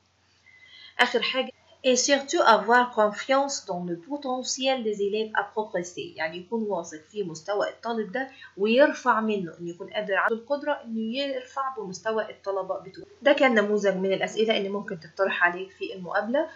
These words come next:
بشكل بسيط، وبتجاوب بشكل بسيط جدا. بالتوفيق طبعا فيها.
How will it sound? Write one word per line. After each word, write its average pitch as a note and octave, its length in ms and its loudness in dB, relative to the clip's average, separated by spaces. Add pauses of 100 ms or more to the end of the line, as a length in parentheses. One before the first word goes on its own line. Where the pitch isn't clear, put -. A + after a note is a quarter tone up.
(280)
بشكل G#3+ 420 -2
بسيط، A3 440 -4
وبتجاوب F#3+ 480 -2
بشكل - 340 -8
بسيط - 300 -12
جدا. A3+ 420 -8 (240)
بالتوفيق E3+ 540 -10
طبعا E3+ 220 -8
فيها. G#3 440 -12